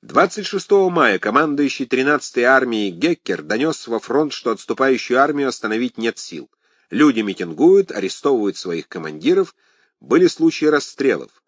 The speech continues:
С поля сражений исчезают целые команды и батальоны. В тринадцатую армию прибыл сам Троцкий. Вид его был ужасный. Начались аресты и массовые расстрелы.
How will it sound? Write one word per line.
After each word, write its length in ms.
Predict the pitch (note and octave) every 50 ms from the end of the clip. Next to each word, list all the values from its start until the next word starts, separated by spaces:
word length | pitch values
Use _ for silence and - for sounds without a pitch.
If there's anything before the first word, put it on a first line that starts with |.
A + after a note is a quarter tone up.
| _ _
С 120 | - -
поля 240 | - C#3+ D3 C#3+ A#2+
сражений 500 | - - A2 G#2+ G2+ B2+ D#3+ E3+ E3 D#3+
исчезают 500 | C#3+ - - A#2 G2+ C3 C#3+ C#3+ C#3 -
целые 320 | - - C#3 C#3+ C#3+ C#3 B2+
команды 440 | - G#2+ G2 A2 A#2 A2+ G2+ G#2+
и 20 | G#2
батальоны. 580 | F2+ G2+ - F#2 F2 F2 E2+ E2+ C#2+ B1+ - _ _ _ _ _ _ _ _ _ _ _ _ _ _ _ _ _ _ _ _ _ _ _ _ _ _ _ _ _ _
В 80 | - -
тринадцатую 600 | - E3+ F#3+ G#3 G3 F#3+ E3+ - - - G3 G3
армию 360 | G3 G3 G3 G3 G3 G3 E3+
прибыл 320 | - B2 C#3 D#3+ F3 F3+ E3
сам 280 | - - D3+ D#3+ D#3 -
Троцкий. 520 | - G2 F#2 D#2+ - - - - - D2
Вид 200 | - C3+ D3 C#3+
его 200 | D3 D3 D3 C#3
был 220 | C3 C3+ C3+ C3+
ужасный. 580 | C3+ A2+ B2+ B2+ G#2+ - - - - - - _ _
Начались 420 | - F2+ - - A#2 C3 B2+ - A2
аресты 460 | G2 A2 C#3 D#3 - - - D3+ C3+
и 160 | - - A2+
массовые 680 | F#2+ F2 F#2 A#2 B2 - - - - A#2 A2+ A2+ G#2+ G2+
расстрелы. 640 | G#2+ - - - - - - G#2+ F2+ C#2 C#2 C2+